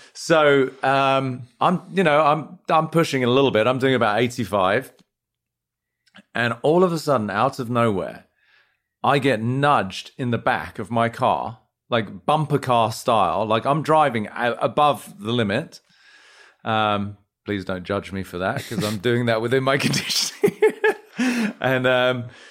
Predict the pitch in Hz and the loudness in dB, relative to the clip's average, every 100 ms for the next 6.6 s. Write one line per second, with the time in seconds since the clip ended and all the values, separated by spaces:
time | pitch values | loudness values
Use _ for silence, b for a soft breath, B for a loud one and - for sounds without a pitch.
0 | B B _ 170 165 139 151 147 147 135 | B B _ 0 2 2 0 0 0 -2
1 | - 214 226 - 104 104 143 156 147 123 | -6 -6 -4 -2 -2 0 0 2 2 0
2 | 185 190 85 110 120 - 139 165 208 165 | 0 0 -2 -2 -2 0 2 4 4 4
3 | 170 - 131 131 123 123 139 120 107 123 | 0 -2 -2 0 0 0 0 -2 -2 0
4 | 180 185 123 - 98 104 117 127 123 - | 0 0 -2 0 0 0 0 0 0 -2
5 | 113 95 127 151 147 117 113 117 120 95 | -6 -4 -2 0 0 -2 -2 -2 -4 -4
6 | 98 101 165 196 95 - | -4 -2 0 2 0 -6